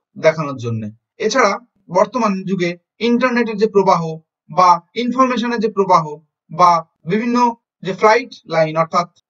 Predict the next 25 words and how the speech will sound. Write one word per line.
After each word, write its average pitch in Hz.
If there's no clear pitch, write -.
বিমান 247
পরিবহনের 208
যে 175
রাস্তাগুলো, 165
সেখানে 214
কি 214
পরিমাণ 202
বিমানের 196
প্রবাহ 185
চলছে, 160
সেটাকে 208
দেখানোর 185
জন্য 165
air 180
traffic 165
flow 165
map 151
তৈরি 156
করা 151
হয়। 143
এক্ষেত্রে 254
একটা 240
কথা 240
বলা 226
দরকার, 208